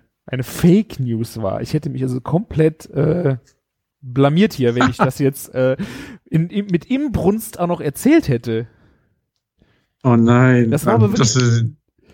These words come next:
Speaker 2: da nochmal nachgeschaut hast.
Speaker 1: Ja, es ist komplett, äh, aber eine straighte Geschichte, so von wegen, ja, für Doktor Oetker und sowas lohnt sich das ja überhaupt nicht, äh, das zu produzieren. Äh, es geht halt komplett, äh, für die,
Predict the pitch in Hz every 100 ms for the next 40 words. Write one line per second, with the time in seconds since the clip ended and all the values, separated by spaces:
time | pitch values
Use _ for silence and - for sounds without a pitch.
0 | _ - 127 123 127 123 139 - - -
1 | 104 98 101 98 160 160 143 165 196 -
2 | 170 175 190 - 156 151 151 151 156 214
3 | - - 143 143 143 143 147 143 139 -
4 | 160 208 202 165 - 208 - 226 226 220
5 | 175 160 156 151 170 175 147 143 135 151
6 | 143 - 143 156 - 156 151 151 143 143
7 | 170 - 147 147 135 151 170 165 - -
8 | 147 147 143 139 131 - - 143 147 -
9 | 185 202 196 190 185 139 139 139 135 135
10 | 131 - 151 139 131 - 170 165 170 -
11 | 143 139 135 147 139 135 131 131